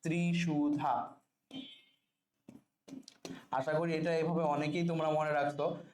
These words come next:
কারণ এটাই সবচেয়ে most commonly দেখা যায় স্টুডেন্টদের মাঝখানে, যে এইভাবে মনে রাখে ফার্স্ট অক্ষরগুলোকে এক-, একসাথে করে। But আমি তোমাদেরকে সাজেস্ট করি এভাবে মনে না রাখার জন্য, কারণ ম্যাক্সিমাম ক্ষেত্রে এভাবে মিলাইতে গেলে একটু সমস্যা হয়।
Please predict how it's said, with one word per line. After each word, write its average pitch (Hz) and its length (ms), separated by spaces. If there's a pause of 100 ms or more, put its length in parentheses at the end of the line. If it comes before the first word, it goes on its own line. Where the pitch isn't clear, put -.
(120)
কারণ 139 400 (240)
এটাই 151 260
সবচেয়ে 165 300
most 143 200
commonly 147 640
দেখা 131 260
যায় 139 140
স্টুডেন্টদের 139 440
মাঝখানে, 135 380
যে 143 100
এইভাবে 135 320
মনে 135 260
রাখে 170 480
ফার্স্ট 135 240
অক্ষরগুলোকে 135 460
এক-, 135 380
একসাথে 139 320
করে। 139 360 (200)
But 139 120
আমি 143 180
তোমাদেরকে 151 480
সাজেস্ট 143 340
করি 156 120
এভাবে 143 160
মনে 139 260
না 131 200
রাখার 139 320
জন্য, 156 380 (220)
কারণ 139 180
ম্যাক্সিমাম 151 420
ক্ষেত্রে 156 360
এভাবে 151 280
মিলাইতে 143 360
গেলে 139 140
একটু 139 120
সমস্যা 143 440
হয়। 120 180